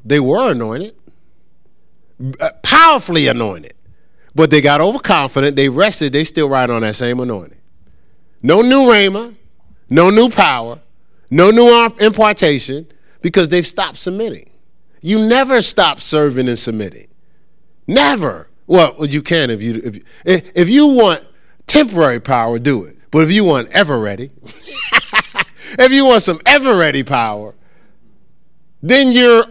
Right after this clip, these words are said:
always submitting. The just shall live by faith. Faith that my level of service don't make me less than. It set me up so God can elevate me to be more than. You see the difference?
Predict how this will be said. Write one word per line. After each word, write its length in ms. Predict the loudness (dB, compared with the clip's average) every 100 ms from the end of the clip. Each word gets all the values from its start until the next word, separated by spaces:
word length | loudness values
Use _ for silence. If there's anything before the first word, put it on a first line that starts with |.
| 2
always 580 | 4 4 4 4 4 0
submitting. 540 | -2 0 0 0 0
The 80 | -2
just 240 | 0 0
shall 160 | -2 -2
live 340 | 0 -2 -2
by 160 | -4 -4
faith. 340 | -6 -8 -8
Faith 600 | -12 -14 -6 -4 -6 -10 -8 -2
that 420 | 0 0 -4 -10 -20 -18 -6
my 220 | -4 -4
level 400 | -2 -4 -2 -4
of 80 | -4
service 480 | -8 -8 -6 -8
don't 220 | -4 -6 -4
make 180 | -8
me 140 | -8 -8
less 320 | -6 -6 -6
than. 460 | -8 -8 -8 -10 -16 -12
It 100 | -8
set 420 | -8 -8 -8 -8 -6
me 180 | -6
up 140 | -6 -8
so 180 | -12 -8
God 420 | -6 -4 -4 -8
can 220 | -10 -10
elevate 460 | -10 -10 -10 -12 -12
me 100 | -14
to 120 | -12
be 140 | -10
more 280 | -8 -10 -10
than. 160 | -16 -20 -20 -20 -20 -20 -20 -16
You 80 | -10
see 160 | -6 -2
the 80 |
difference? 520 | 0 0 -2 -10 -14